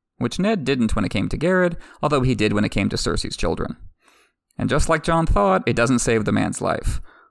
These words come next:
although he was wrong in one respect. He thought the Thenns would kill the old man, but Ygritte does it, in order to demonstrate that Jon does not speak for her. With that one stroke, she separates them,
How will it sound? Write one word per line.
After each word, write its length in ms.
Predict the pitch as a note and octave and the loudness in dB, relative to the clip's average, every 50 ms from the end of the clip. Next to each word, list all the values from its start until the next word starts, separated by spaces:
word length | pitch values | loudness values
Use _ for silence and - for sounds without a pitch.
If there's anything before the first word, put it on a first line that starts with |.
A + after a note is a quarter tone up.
| _ _ - | _ _ -4
although 200 | - - E3+ F3 | -2 0 2 2
he 100 | F3 G3+ | 2 2
was 200 | G3+ A3 A3+ A3 | 2 2 0 2
wrong 220 | D#3+ D#3 D3 C#3+ C3+ | 2 2 2 2 2
in 100 | A2+ G#2+ | 2 2
one 160 | G#2+ G#2 G#2 | 2 2 2
respect. 480 | G#2+ - - - - - - - - - - - - - - - _ _ _ _ _ _ | 0 0 -2 -2 -2 -4 -6 -10 -14 -16 -16 -18 -20 -20 -20 -20 _ _ _ _ _ _
He 160 | - D3 D3+ | -2 0 2
thought 240 | - E3+ F3 E3 - | 2 2 2 0 0
the 60 | A#2 | -2
Thenns 420 | - - - G#2 G#2+ A2 A#2 B2 | -2 0 0 2 2 2 2 2
would 140 | C3+ C3+ - | 0 -2 -2
kill 180 | - D3+ D3+ D3+ | 0 0 0 2
the 100 | D3+ D#3 | 0 0
old 160 | D#3+ D#3+ D3 | 0 0 0
man, 380 | D#3 D#3 D#3 E3 E3 E3 E3+ - _ - - - - _ _ _ _ _ _ _ | 0 0 0 0 0 0 -2 -4 _ -18 -20 -20 -20 _ _ _ _ _ _ _
but 300 | - - B2 A2+ G#2 - | -6 0 2 2 2 2
Ygritte 340 | - A#2 A#2 G#2 F#2+ E2+ - | 2 2 2 4 2 0 0
does 220 | - D#2+ - - - | 0 -2 -4 -4 -4
it, 120 | - - - - - _ _ _ _ _ | -8 -10 -14 -18 -20 _ _ _ _ _
in 140 | G#2+ G#2 | -2 0
order 180 | G2+ B2 B2+ B2 | 2 2 2 2
to 100 | A2 - | 0 2
demonstrate 540 | G#2+ D3+ F3+ G#3+ A3 G3+ - - D3+ D#3 D#3 | 2 2 2 2 2 2 2 2 2 2 2
that 160 | - B2 - | 0 -2 -2
Jon 260 | - A2 G#2+ A2 A2 | -2 0 0 0 2
does 200 | G#2+ A2 G#2 - | 2 0 0 2
not 180 | - - - - | 0 0 0 -2
speak 260 | - - G2+ - - | -2 -4 -4 0 0
for 140 | - - G#2+ | 0 0 0
her. 320 | A2 - - - - - - - - - - _ _ _ _ _ _ _ _ _ _ _ _ _ _ _ _ | 0 -2 -2 -2 -2 -4 -4 -6 -14 -18 -20 _ _ _ _ _ _ _ _ _ _ _ _ _ _ _ _
With 180 | - A#2+ - - | -2 0 2 2
that 240 | B2+ D3 F3+ - | 4 2 2 2
one 220 | - C#3+ D3 D3+ C#3+ | 2 0 0 0 -2
stroke, 520 | - - - G#2+ G#2+ G#2 G#2 - - - - - _ _ | -2 0 0 2 2 2 0 -2 -6 -8 -8 -10 _ _
she 160 | - - A#2+ | -8 -4 -4
separates 540 | - - - D2 - - - - - - - | -2 0 0 -2 -2 -2 -6 -6 -6 -8 -6
them, 240 | - - - - | -6 -6 -6 -6